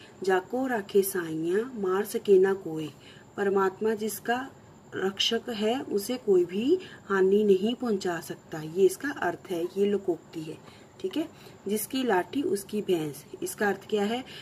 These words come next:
जिसमें शक्ति होती है उसका प्रभाव रहता है, Means जो ज्यादा शक्तिशाली होता है उसी का प्रभाव होता है। आगे कुआं पीछे खाई,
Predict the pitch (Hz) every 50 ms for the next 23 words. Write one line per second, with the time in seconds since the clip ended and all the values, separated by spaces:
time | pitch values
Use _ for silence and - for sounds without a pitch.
0 | - - - 190 208 208 - 254 262 262 - 240 208 - - - 233 220 220 220
1 | - - - 226 226 240 277 320 370 - - - 202 - - 214 202 202 202 190
2 | 170 185 180 175 185 214 262 285 285 240 196 196 196 - 180 170 170 165 160 160
3 | 180 202 214 208 - - 214 220 214 185 190 180 170 175 196 214 226 214 - -
4 | 214 196 - 214 196 202 208 214 214 202 - 202 190 196 214 262 311 - - -
5 | - - - - - - 196 185 - 208 196 - 214 220 220 220 190 170 185 180
6 | 175 208 269 285 233 208 180 - - 160 156 156 156 151 143 135 - - - -
7 | - - - - 190 190 185 247 269 277 277 - 226 208 190 196 214 233 - 240
8 | 208 202 - 214 196 196 - 190 160 147 151 156